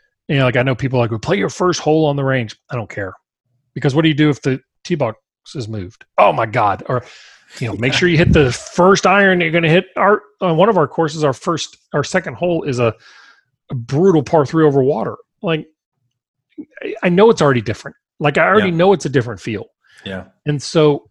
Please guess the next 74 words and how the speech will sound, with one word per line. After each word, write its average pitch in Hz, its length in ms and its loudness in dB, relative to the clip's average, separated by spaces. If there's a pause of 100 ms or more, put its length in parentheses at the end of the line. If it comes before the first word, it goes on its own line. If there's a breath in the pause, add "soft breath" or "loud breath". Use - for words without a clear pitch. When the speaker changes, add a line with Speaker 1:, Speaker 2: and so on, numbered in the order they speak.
Speaker 1:
I 160 180 2
just 190 220 -6
go 147 160 4
out 135 100 0
there 151 100 2
with 131 100 0
the 135 100 0
attitude 123 320 -2
that 127 100 -4
I'm 107 100 -6
loose, 147 240 -4
and 131 80 -4
then 131 100 0
I 127 60 0
go, 131 260 0
I 123 80 -2
do 123 120 0
the 110 60 -4
same 120 260 -4
thing 131 140 -6
when 127 80 -4
I 131 40 -4
go 131 80 2
to 131 60 0
the 123 60 -4
putting 110 260 -2
green. 101 200 -12 (500 soft breath)
I 131 80 -2
hit 131 120 0
some 110 180 -10
pitches 143 360 -4
off 135 180 0
the 120 80 -8
tight 135 240 -8
grass 117 520 -6 (280)
right 123 280 2
where 147 160 2
you 135 100 0
walk 123 340 0
up. 113 180 0
I 113 40 -2
want 117 180 -2
it 110 60 -2
as 98 100 -6
hard 135 380 -2
and 139 80 -8
tight 131 220 -4
as 113 100 -6
possible 110 400 -6
because 113 300 -6 (360 loud breath)
I 147 40 -2
used 143 180 2
to 151 60 2
have 131 80 0
the 117 80 -4
chipping 175 320 -2
yips, 104 240 -8
and 127 80 -6
I 110 60 -4
taught - 260 -2
myself 127 280 -6
how 113 100 -4
to 110 60 -6
chip 190 240 -4
again. 107 260 -6 (360 loud breath)
So - 140 -2
I 135 40 2
Speaker 2:
Mm. 120 40 -6
Speaker 1:
go 139 100 2
to 127 60 0
the 113 80 0
hardest 139 460 -4
part 127 280 -4
first, - 320 -12